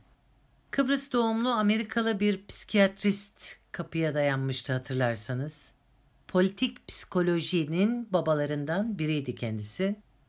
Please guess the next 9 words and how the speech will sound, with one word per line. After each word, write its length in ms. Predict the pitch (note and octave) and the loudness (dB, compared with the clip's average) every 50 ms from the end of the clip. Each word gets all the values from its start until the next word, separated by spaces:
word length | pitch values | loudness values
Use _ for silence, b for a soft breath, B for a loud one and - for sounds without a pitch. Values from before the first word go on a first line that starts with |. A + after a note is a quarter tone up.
| _ _ _ | _ _ _
Adı 320 | - D3+ C#3+ E3+ F#3+ F3 E3 | -4 -2 0 0 0 0 2
Vamık 640 | E3 D#3+ D#3+ D#3+ D#3+ E3 F3 E3 - - - - | 0 2 2 2 0 -2 -2 -4 -6 -12 -6 -2
David 440 | D3+ D3 D3 C#3+ C3+ C#3+ D3+ C#3+ C#3+ - - - - - | 0 0 2 2 0 -2 -4 -6 -8 -14 -20 -20 -8 -4
Volkan. 500 | C3 B2+ B2 A2 G#2 - A2+ A2 C3+ D#3+ - - _ _ _ _ _ _ _ _ _ - | -2 -2 -2 -2 -4 -6 -4 -4 -6 -8 -10 -16 _ _ _ _ _ _ _ _ _ 0
Türkiye'nin 520 | G#3 G#3 G3+ G#3 G#3+ G#3+ G#3 A3 A3 F#3 | 2 2 2 2 2 2 2 2 2 2
genetik 480 | D#3+ F3+ F#3 G3 G3+ G3+ G3+ A#3+ - - | 2 4 4 4 4 2 0 -6 -8 -6
şifrelerini 720 | - - - G3+ G3+ - F#3+ F#3 F#3 F#3+ F#3+ G3+ G3+ G3+ | -4 -4 -4 -4 -2 0 2 4 4 4 4 2 2 0
değiştirmeye 560 | E3+ D3+ C#3 C#3 - - F3 D#3+ D#3+ D#3 D3+ | 0 0 -2 -2 -4 -4 -2 -2 0 0 0
gelmişti. 640 | C3 B2 A2+ G#2 G2+ G2+ G2+ G2+ - - - G2+ G2 | 0 0 -2 0 -2 -2 -4 -4 -8 -8 -10 -12 -12